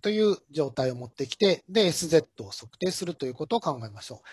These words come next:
そうすると、ここで測定の規則を使えば、確率二分の一でアップかダウンかが得られて、まあ、その後の状態はアップかダウンになると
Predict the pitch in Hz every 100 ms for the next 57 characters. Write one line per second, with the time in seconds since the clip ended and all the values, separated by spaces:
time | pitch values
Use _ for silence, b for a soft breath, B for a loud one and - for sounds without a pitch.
0 | B B B - 226 247 233 226 220 -
1 | 196 190 196 190 180 - 156 - 165 156
2 | 135 - 123 - 120 - 165 156 175 220
3 | - 156 151 147 147 139 127 131 127 131
4 | 214 160 - - - 110 107 113 202 208
5 | 135 120 113 120 208 175 - 160 120 -
6 | 131 127 - - 143 165 120 117 117 135
7 | 135 - - 95 104 101 143 175 208 135